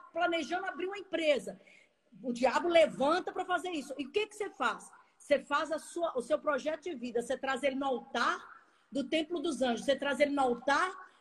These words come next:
do, do Evangelho Quadrangular no, em Governador Val-, Valadares. Aí a igreja inteira, ela se,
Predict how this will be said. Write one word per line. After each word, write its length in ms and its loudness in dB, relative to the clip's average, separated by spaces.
do, 460 0
do 400 2
Evangelho 420 2
Quadrangular 500 0
no, 100 0
em 220 -4
Governador 560 0
Val-, 420 -4
Valadares. 680 -2
Aí 220 0
a 80 4
igreja 760 0
inteira, 840 0
ela 280 2
se, 280 -8